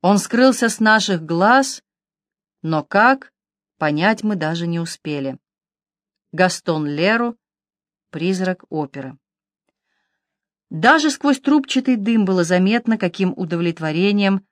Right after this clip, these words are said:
блестят глаза архиепископа Севильского. «Значит, Рим сдается», — сказал он. Куарт поставил чашечку на блюдце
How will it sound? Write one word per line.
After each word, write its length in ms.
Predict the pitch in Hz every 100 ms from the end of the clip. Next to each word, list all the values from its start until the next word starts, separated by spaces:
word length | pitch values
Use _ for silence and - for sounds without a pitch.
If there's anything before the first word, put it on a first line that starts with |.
| _ -
блестят 560 | 147 156 - - 180
глаза 400 | 160 151 147 170
архиепископа 880 | - 165 - 160 147 165 - 170 165
Севильского. 760 | - 160 143 139 - 147 139 135 _ _ _ _ _ -
«Значит, 720 | 139 151 180 226 240 262 - _ _
Рим 300 | 143 151 180
сдается», — 560 | 170 165 190 190 175 139
сказал 460 | - 147 139 139 139
он. 180 | 131 143 _ _ _ _ _ _ _ _ _ _ _ -
Куарт 360 | 202 220 214
поставил 460 | - 202 - 214 202
чашечку 520 | 202 214 190 190 -
на 140 | 190 180
блюдце 560 | 185 233 240 - 220